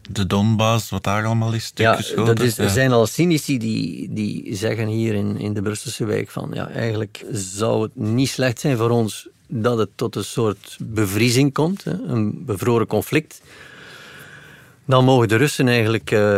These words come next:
Speaker 2: de reconstructie betalen van alles wat ze
Speaker 1: Ja.
Speaker 2: kapotgeschoten hebben. Want stel dat,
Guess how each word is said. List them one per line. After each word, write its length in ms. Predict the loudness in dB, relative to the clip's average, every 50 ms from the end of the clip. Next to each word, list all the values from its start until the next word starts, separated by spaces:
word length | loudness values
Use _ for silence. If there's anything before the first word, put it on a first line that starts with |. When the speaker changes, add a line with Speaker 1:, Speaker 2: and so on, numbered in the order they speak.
| 2 2 0 -2 -6 -8
Speaker 2:
de 220 | -8 -6 -2 -2
reconstructie 600 | 0 -2 -2 -2 -4 -4 -4 -4 -6 -4 -2 -2
betalen 420 | -2 -2 0 2 2 4 4 4 2
van 100 | 2 0
alles 220 | 0 0 -2 -2
wat 140 | -2 -4 -4
ze 100 | -2 -2
Speaker 1:
Ja. 60 | 0
Speaker 2:
kapotgeschoten 760 | 0 0 2 0 0 -2 -4 -6 -8 -4 -4 -4 -2 -2 -2
hebben. 240 | -2 -2 -4 -4 -4
Want 120 | -4 -4 -4
stel 400 | -2 0 2 4 4 4 2 2
dat, 360 | 0 -2 -2 -4 -10 -20